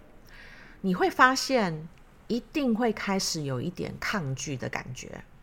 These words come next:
好，这个时候脑开始抗拒这个改变。那它的症状就是你会开始有很多很多的想法。好，这些就是如同一种故事，会开始跟你说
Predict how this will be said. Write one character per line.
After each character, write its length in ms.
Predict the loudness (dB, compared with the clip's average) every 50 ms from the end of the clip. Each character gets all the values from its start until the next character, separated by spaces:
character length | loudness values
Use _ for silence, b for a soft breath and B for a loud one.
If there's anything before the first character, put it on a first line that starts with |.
| -20 -10
好， 180 | -6 -6 -6 0
这 140 | 2 6
个 80 | 6 6
时 120 | 8 6
候 140 | 4 4 4
脑 400 | 2 4 4 4 4 4 2 -2 -6 B B B B B B B
开 240 | 0 0 2 2 2
始 200 | 0 -2 -6 -6 -4
抗 340 | -4 0 0 0 0 0 -2
拒 160 | -2 -2 -4 -2
这 120 | -4 -4
个 80 | -4 -4
改 200 | -4 -6 -8 -8 -10 -14 -6
变。 380 | -4 -2 -2 0 -2 -4 -8 -10 -14 -18 -20 -20 -20 B B B B B B B B B B B B B B
那 320 | 4 6 8 10 10 8
它 280 | 6 4 -2 2 2 4
的 220 | 6 6 6 6
症 300 | 6 6 6 6 6 6
状 200 | 6 6 6 6
就 120 | 4 2 2
是 440 | 0 0 0 0 0 0 0 -2 -4 -10 -20 -20 -20 -20 -20 -14 -8
你 120 | -6 -6 -6
会 320 | -2 2 2 4 4 4
开 220 | 2 2 0 0 0
始 240 | 0 -2 -2 -2
有 160 | 0 0 0 0
很 260 | 0 0 0 0 2 2
多 180 | 4 4 4
很 220 | 2 2 -2 -2 0
多 120 | 0 0
的 80 | 0 -2
想 380 | -4 -4 -4 -4 -4 -4 -8 -8 -6
法。 300 | -6 -4 -4 -4 -10 -16 -18 -14 -6
好， 120 | -6 -4
这 140 | -2 0 0
些 140 | 2 2 4
就 100 | 4 2
是 300 | 2 4 2 2 2 2 B B B B B B B B
如 160 | 2 4 4 4
同 240 | 4 4 4 4
一 20 | 4
种 200 | 4 2 0 0 -2
故 240 | 0 0 0 0
事， 380 | -2 -4 -6 -4 -4 -4 -6 -6 -10 -18 -20 -20 -20 -20 -20 -20 -18 -16 -14 -6
会 160 | 2 2 2 2
开 160 | 2 0 0
始 100 | 0 0
跟 160 | 0 0 0
你 80 | 0 -4
说 540 | -6 -4 -4 -2 -2 -2 -4 -6 -8 -10